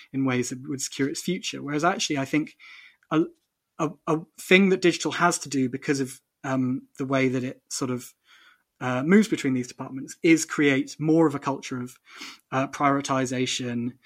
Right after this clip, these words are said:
innovation, um, and, and sort of figuring out how these things combine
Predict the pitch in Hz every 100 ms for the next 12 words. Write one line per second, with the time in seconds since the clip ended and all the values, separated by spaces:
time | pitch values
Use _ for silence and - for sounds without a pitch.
0 | - _ _ - 147 139 127 127 120 131
1 | 123 117 135 - 135 127 123 120 - _
2 | 143 135 127 135 135 135 143 131 120 -
3 | - _ _ _ _ _ - 190 175 165
4 | 151 143 - - _ _ _ - - 165
5 | 165 156 143 139 - 139 127 - 131 127
6 | 120 117 117 127